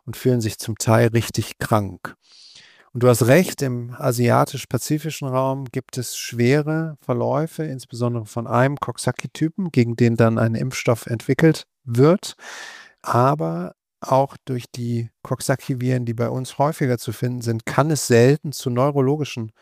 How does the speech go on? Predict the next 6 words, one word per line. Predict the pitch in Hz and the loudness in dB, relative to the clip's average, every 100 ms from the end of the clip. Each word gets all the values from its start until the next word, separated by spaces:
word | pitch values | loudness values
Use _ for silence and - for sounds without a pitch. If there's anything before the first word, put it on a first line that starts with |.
| _ - | _ -2
Komplikationen | 143 139 131 120 - 165 113 98 | 0 0 0 0 0 0 -2 -2
kommen. | 117 127 139 | 0 0 2
Wir | |
haben | 113 135 131 - - - - | 2 2 -2 -10 -20 -8 2
letztes | 139 - - 117 - | 2 2 -2 -2 4
Jahr | 113 127 | 4 4